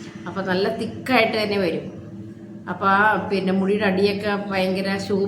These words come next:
പോലെയൊക്കെ ഇരിക്കണവരെയൊക്കെ നല്ല തിക്കായിട്ട് വളരാനും ഒക്കെ നല്ല അടിപൊളി ഒരു എണ്ണയാണ് ഇന്ന് ഞാൻ കാച്ചി കാണിക്കുന്നത്. അപ്പോൾ അത്, ആ, സ്കിപ്പ് ചെയ്യാണ്ട് വീഡിയോ കാണുക, അതുപോലെ തന്നെയൊക്കെ ചെയ്യുക.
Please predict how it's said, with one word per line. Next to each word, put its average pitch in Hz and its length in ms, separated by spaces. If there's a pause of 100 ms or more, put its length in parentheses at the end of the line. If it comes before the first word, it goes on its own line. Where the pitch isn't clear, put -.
പോലെയൊക്കെ 180 360
ഇരിക്കണവരെയൊക്കെ 180 680
നല്ല 170 160 (100)
തിക്കായിട്ട് 180 500
വളരാനും 170 580
ഒക്കെ - 340
നല്ല 170 160
അടിപൊളി 190 560 (480)
ഒരു 180 140
എണ്ണയാണ് 170 380
ഇന്ന് 170 200
ഞാൻ 165 160
കാച്ചി 170 280
കാണിക്കുന്നത്. 170 600
അപ്പോൾ 170 260
അത്, 185 240 (200)
ആ, 175 180
സ്കിപ്പ് 190 380
ചെയ്യാണ്ട് 196 440
വീഡിയോ 190 220
കാണുക, 185 340 (400)
അതുപോലെ 180 400
തന്നെയൊക്കെ 180 560
ചെയ്യുക. 170 580